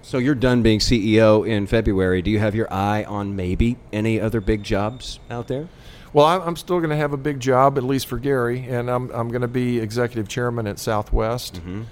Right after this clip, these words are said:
Speaker 1: But
Speaker 2: Uh,
Speaker 1: nothing else?
Speaker 2: I'll change my, uh, you know, I, I don't wanna add anything else right now, uh, because I'd like to go deeper in the other things that I'm involved with, and, um, but I also wanna see what,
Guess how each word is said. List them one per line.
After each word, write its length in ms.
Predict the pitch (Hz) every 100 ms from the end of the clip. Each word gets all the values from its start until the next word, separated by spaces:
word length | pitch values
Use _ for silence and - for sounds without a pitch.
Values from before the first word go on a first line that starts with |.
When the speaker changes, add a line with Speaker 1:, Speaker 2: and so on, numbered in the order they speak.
| - -
Speaker 1:
But 140 | 113
Speaker 2:
Uh, 60 | 107
Speaker 1:
nothing 260 | 120 113
else? 260 | 113 160 196
Speaker 2:
I'll 200 | 117 120
change 420 | - 127 131 123
my, 460 | - 123 120 117 117
uh, 160 | - 139
you 140 | 151
know, 240 | 151 170 170
I, 160 | 131 127 -
I 120 | 131
don't 260 | 131 151 147
wanna 260 | 151 160 -
add 240 | 127 120
anything 440 | 107 101 - 104 98
else 300 | 55 - -
right 220 | 50 -
now, 360 | - 50 - - - - - -
uh, 220 | - 120
because 400 | 110 117 123 127
I'd 140 | 117 110
like 220 | 135 131
to 100 | 123
go 180 | 123 120
deeper 480 | 107 139 - 139 131
in 120 | 120
the 120 | 120
other 220 | 139 143
things 340 | 127 127 120 113
that 100 | 113
I'm 200 | 110 107
involved 440 | 104 127 131 127
with, 480 | 101 101 101 - - - - - -
and, 560 | - 120 117 113 113 104
um, 400 | 107 104 101 98 98 - - -
but 100 | 131
I 60 |
also 340 | 127 165 - 151
wanna 260 | 139 135
see 280 | 123 - 135
what, 260 | 127 127